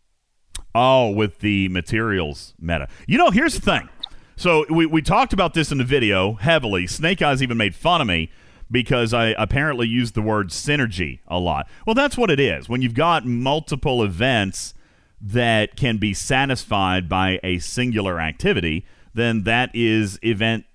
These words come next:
synergy. Take a shot. So, uh, when that happens, it's actually a good thing, V Ready. It, it makes it easier on players. They get better value for spending or doing the exact same thing.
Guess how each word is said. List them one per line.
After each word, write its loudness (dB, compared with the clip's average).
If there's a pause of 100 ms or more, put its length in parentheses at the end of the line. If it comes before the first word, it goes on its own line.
synergy. -4
Take -2
a -10
shot. -4 (480)
So, 2 (120)
uh, 2
when 0
that 2
happens, 0 (640)
it's 2
actually 0
a 4
good -2
thing, -2
V -2
Ready. -4 (280)
It, 0
it -2
makes -2
it -2 (100)
easier 0
on -2
players. 0
They 0
get -2
better 0
value -2
for -6
spending -2
or -4
doing -2
the -2
exact -4
same -4
thing. -2